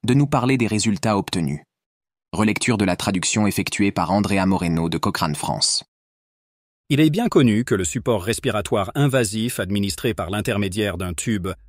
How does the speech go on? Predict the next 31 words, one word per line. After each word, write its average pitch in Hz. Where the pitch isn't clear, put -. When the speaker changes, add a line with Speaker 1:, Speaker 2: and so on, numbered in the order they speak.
Speaker 2:
endotrachéal 104
et 110
un 92
ventilateur 123
peut 151
nuire 170
au 120
développement 139
des 107
poumons 127
des 95
nouveau-nés 101
prématurés 110
et 139
contribuer 180
au 127
développement 120
d'une 98
maladie 104
pulmonaire 95
chronique. 95
Celle-ci 139
est 123
la 101
morbidité 123
la 101
plus 107
courante 120
chez -
les 90
prématurés, 95